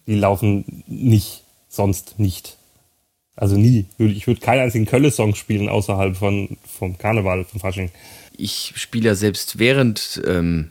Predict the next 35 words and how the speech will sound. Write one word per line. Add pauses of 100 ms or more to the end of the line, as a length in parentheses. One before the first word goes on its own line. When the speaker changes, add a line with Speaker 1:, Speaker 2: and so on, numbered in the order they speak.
Speaker 2:
Fasching
nur (380)
wenig (120)
Speaker 1:
Viva
Speaker 2:
Kölle-Songs.
Speaker 1:
Colonia.
Speaker 2:
Auch
weil, (420)
wenn
ich
jetzt
hier
anfange
mit,
„Und
wenn
der
Teufel
geht“, (480)
das,
äh, (180)
das
spiele
ich
ja
nicht. (800)
Also
ich
spiele
Speaker 1:
Solltest
du
aber,
das
ist
toll.